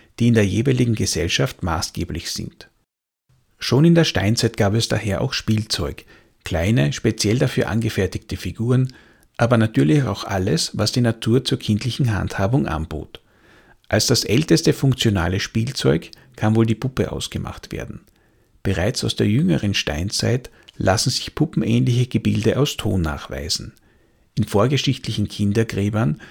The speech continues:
wurden als Beigaben aber auch kleine keramische Lärminstrumente, insbesondere Klappern, Rasseln und Pfeifen gefunden,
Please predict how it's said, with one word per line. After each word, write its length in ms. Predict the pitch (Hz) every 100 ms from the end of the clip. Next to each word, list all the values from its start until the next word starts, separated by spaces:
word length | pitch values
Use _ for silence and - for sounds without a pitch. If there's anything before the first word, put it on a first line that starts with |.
| - -
wurden 220 | 139 143
als 240 | 90 110 -
Beigaben 580 | 82 101 110 107 110
aber 160 | - 95
auch 180 | - -
kleine 380 | - 92 113 151
keramische 680 | - 92 76 98 113 123
Lärminstrumente, 1040 | 107 98 135 131 110 - 87 87 87 - 139 - - _ _
insbesondere 720 | - 170 - 131 107 104 92
Klappern, 640 | 78 - 101 - 117 127 -
Rasseln 540 | 98 98 98 - 117
und 240 | 147 156 -
Pfeifen 320 | 87 - 92
gefunden, 540 | 82 - 76 - -